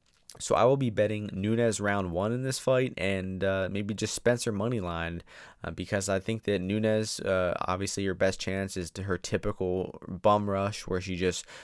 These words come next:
throws a ton of volume and power in round one and tries to knock her opponents out. And if she doesn't do that, I think that this fight is probably gonna go the distance. I think that the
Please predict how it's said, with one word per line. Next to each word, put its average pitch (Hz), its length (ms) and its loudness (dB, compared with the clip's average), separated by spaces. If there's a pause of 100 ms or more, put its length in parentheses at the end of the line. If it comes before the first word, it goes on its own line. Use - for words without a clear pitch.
throws 101 300 0
a 90 60 -4
ton 101 260 -2
of 92 80 0
volume 95 400 0
and 87 100 -6
power 95 420 0
in 90 140 -2
round 90 300 -2
one 101 200 -2
and 92 120 -8
tries 90 260 -4
to 90 60 -6
knock 87 260 -4
her 90 120 -4
opponents 90 440 -4
out. 117 300 0 (440)
And 113 320 -2
if - 140 -2
she - 160 -4
doesn't 147 320 2
do 147 160 0
that, 98 220 0
I 90 100 -2
think 135 260 -4
that 113 140 -4
this 113 160 -2
fight 117 320 2
is 101 380 -2
probably 135 480 -4
gonna 117 200 -2
go 117 200 2
the 110 100 -4
distance. 92 500 -2
I 85 100 -4
think 107 300 -8
that 98 240 -4
the 92 300 0